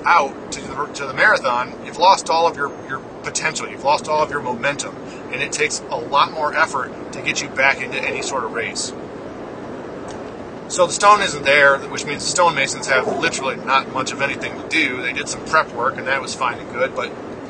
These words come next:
they got that done in a matter of a couple of days, and now there's still no stone. Which means now our carpenters can't put on the siding, which means that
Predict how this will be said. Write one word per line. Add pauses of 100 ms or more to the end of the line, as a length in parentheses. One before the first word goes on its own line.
(120)
they
got
that
done
in
a
matter
of
a
couple
of
days,
and
now
there's
still
no
stone. (1040)
Which
means
now
our
carpenters
can't
put
on
the
siding, (560)
which
means
that